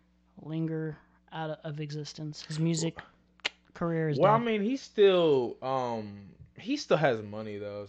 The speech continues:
Speaker 2: So I
Speaker 1: You know,
Speaker 2: think
Speaker 1: he has money, so, like, he'll,
Speaker 2: Yeah.
Speaker 1: he, I mean, depending on how he spends it,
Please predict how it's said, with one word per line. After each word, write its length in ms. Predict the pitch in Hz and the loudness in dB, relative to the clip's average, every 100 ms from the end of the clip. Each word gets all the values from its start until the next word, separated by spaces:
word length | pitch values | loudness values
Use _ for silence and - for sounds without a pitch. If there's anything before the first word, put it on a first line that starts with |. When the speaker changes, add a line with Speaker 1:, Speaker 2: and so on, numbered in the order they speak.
| - | -12
Speaker 2:
So 120 | 104 | -6
I 40 | |
Speaker 1:
You 60 | 107 | 0
know, 140 | 254 | 4
Speaker 2:
think 100 | 240 | 4
Speaker 1:
he 60 | 269 | 4
has 160 | 202 | 4
money, 220 | 165 143 143 | 4 2 0
so, 400 | - 170 160 156 | -2 -4 -6 -4
like, 200 | 151 127 117 | 0 2 2
he'll, 200 | 247 226 | 0 -2
Speaker 2:
Yeah. 60 | 202 | -10
Speaker 1:
he, 240 | 165 - - - _ _ _ _ _ _ _ _ | -10 -8 -10 -14 _ _ _ _ _ _ _ _
I 40 | 175 | -4
mean, 180 | 180 165 | -2 0
depending 320 | 160 180 180 | 4 6 8
on 100 | 151 | 8
how 140 | 160 | 6
he 100 | 156 | 6
spends 500 | 143 - - 165 165 | 4 0 0 2 2
it, 280 | 147 143 143 | 0 -8 -12